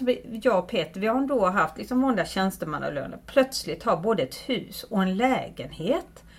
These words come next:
Alltså, det är ju bara en massa siffror på banken.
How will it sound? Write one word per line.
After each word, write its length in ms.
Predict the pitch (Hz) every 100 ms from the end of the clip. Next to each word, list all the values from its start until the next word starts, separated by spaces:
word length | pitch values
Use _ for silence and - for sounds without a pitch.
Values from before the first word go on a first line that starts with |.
| - - -
Alltså, 500 | - 247 277 254 247 247 - - - -
det 100 | 233
är 40 |
ju 60 | 226
bara 200 | 190 294
en 80 | 254
massa 240 | 247 233
siffror 380 | - 269 - 190
på 100 | 220
banken. 800 | 208 226 160 139 - 285 370